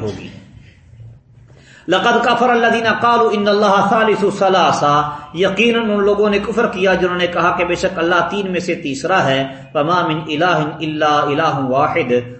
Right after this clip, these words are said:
اور ایک الہ کے سوا کوئی بھی معبود برحق نہیں ہے۔ وَإِن لَّمْ يَنْتَهُوا عَمَّا يَقُولُونَ، اگر وہ اپنی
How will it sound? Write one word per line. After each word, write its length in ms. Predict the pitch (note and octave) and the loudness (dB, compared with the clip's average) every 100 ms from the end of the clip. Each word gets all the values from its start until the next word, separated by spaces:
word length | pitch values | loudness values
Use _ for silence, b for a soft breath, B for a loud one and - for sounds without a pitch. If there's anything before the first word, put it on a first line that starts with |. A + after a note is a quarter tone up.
| B | B
اور 520 | D#3 D3+ D3 D3 - D#3 | 0 2 2 0 -6 -2
ایک 400 | F3 G3 F#3+ - | 0 0 -2 -6
الہ 360 | D#3 E3 E3 - | -2 -2 -2 -2
کے 80 | D#3+ | -4
سوا 500 | - C#3+ D3+ D3 - | -4 -2 0 0 0
کوئی 140 | F3+ | 0
بھی 160 | D#3 D#3 | 0 -2
معبود 380 | C#3+ B2+ C3+ C3+ B2 | -2 -2 -2 -2 -2
برحق 360 | B2+ C3+ C3+ | -2 -4 -6
نہیں 260 | A#2+ D3 C#3+ | -6 -6 -2
ہے۔ 340 | B2 B2 - - - | -2 -2 -8 -12 -6
وَإِن 240 | D#3 F3 | -2 -2
لَّمْ 260 | D#3 D3+ C#3 | -2 -2 -2
يَنْتَهُوا 680 | C#3 C3+ F3 C#3 C3 C3+ C#3+ | -4 -2 -2 0 -2 -4 -6
عَمَّا 260 | D3+ D3 | -4 -2
يَقُولُونَ، 720 | C3+ C3 D3 C#3 C3 D#3 C3 G#2+ B B B - | 0 0 -2 -2 0 0 0 -4 B B B -6
اگر 300 | E3+ F#3+ E3 - | 0 2 2 0
وہ 100 | D#3 | -2
اپنی 500 | F3 E3+ F3+ E3+ D3 | -2 -2 -4 -2 -4